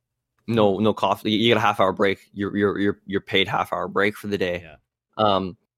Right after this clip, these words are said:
Speaker 1: and that's what they charge. So whatever time it takes for them to go from the shop, get their shit together, drive out to the site, do their work, drive back to the shop for three o'clock.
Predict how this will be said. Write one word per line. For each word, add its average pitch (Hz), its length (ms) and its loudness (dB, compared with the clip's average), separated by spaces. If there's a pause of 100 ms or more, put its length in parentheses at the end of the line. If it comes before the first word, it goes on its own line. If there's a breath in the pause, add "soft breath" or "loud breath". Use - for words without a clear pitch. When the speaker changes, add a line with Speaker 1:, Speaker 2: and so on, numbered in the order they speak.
(560)
Speaker 1:
and 101 520 2
that's 98 220 0
what 101 80 -4
they 110 60 -4
charge. 135 280 0
So - 160 2
whatever 110 320 4
time 123 220 -2
it 113 80 -2
takes 117 200 -6
for 113 100 -4
them 107 120 0
to 104 80 -4
go 104 140 0
from 113 540 -2
the 113 80 -2
shop, 110 360 0
get 101 160 0
their 113 120 0
shit - 180 -4
together, 98 340 -2
drive 95 300 0
out 92 180 0
to - 80 -6
the 120 60 0
site, 113 340 -2
do 104 140 -2
their 113 180 4
work, 120 320 0
drive 98 280 0
back 98 220 -2
to - 60 -10
the 113 120 2
shop 131 280 0
for 101 240 -2
three 139 240 -2
o'clock. 160 560 2